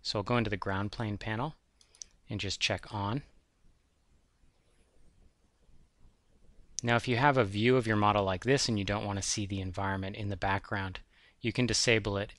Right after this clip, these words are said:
as part of the display mode. So we could just go into background here. Instead of use render settings, we can say solid color.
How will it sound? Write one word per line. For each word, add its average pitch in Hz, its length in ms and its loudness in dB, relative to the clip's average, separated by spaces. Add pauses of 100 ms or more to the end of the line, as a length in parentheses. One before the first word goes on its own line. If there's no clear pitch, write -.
as 98 260 0
part 117 380 6
of 95 140 -2
the 98 80 -4
display 107 640 -2
mode. 101 320 -6 (180)
So - 220 -2
we 101 100 -2
could 98 140 -8
just - 180 -2
go 104 160 0
into 101 180 -4
background 98 600 0
here. 104 340 -6 (300)
Instead 101 320 0
of 95 100 -4
use 95 220 -4
render 98 280 -4
settings, 101 680 -2 (520)
we 98 40 -10
can 95 100 -4
say 98 160 -4
solid 95 420 0
color. 101 380 -2